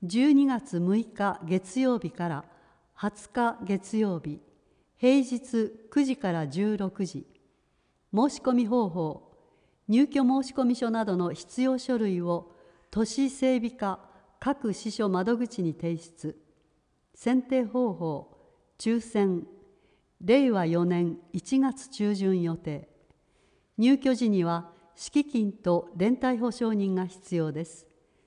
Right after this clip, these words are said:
ペットは飼育できません。申し込み資格、住所制限なし、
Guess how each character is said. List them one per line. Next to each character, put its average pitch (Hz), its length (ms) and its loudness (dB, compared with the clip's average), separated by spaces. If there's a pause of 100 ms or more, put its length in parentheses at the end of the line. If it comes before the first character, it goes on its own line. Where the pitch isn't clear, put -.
(220)
ペ 269 120 4
ッ 285 160 -2
ト 208 120 0
は 175 140 2
飼 214 240 0
育 233 220 -4
で 196 120 0
き 208 140 -2
ま 202 140 -2
せ 196 160 -4
ん。 160 120 -4 (1040)
申 233 180 2
し 247 120 -10
込 233 120 0
み 226 120 2
資 - 140 -12
格、 165 380 -6 (680)
住 214 280 0
所 269 200 -2
制 247 260 2
限 180 320 0
な 185 140 -4
し、 - 240 -10